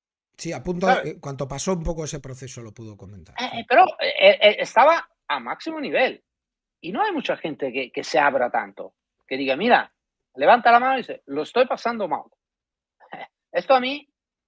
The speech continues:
Speaker 1: Sí, hay que
Speaker 2: máximo
Speaker 1: tener
Speaker 2: respeto.
Speaker 1: valentía, hay que tener valentía para dar el paso al frente.
Speaker 2: Y, eh, eh, claro,
Speaker 1: Claro.
Speaker 2: y, y mira cómo le han tratado. Yo estuve ahí, eh, en Sevilla, eh, con la selección, eh,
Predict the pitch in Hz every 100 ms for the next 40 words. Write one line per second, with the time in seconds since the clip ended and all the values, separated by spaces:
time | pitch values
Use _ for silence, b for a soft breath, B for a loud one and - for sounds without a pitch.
0 | - 147 180 170 180 175 165 156 160 135
1 | 127 135 156 160 147 139 135 143 127 127
2 | 123 117 120 113 - 101 98 - 262 -
3 | - - - 226 - 349 226 151 208 220
4 | 233 349 277 202 202 190 170 160 190 262
5 | 285 139 - 127 131 190 180 _ _ -
6 | 135 131 - 131 156 156 151 143 196 196
7 | 147 123 107 _ _ - 120 156 156 156
8 | 131 117 170 202 196 139 113 107 107 -
9 | 113 117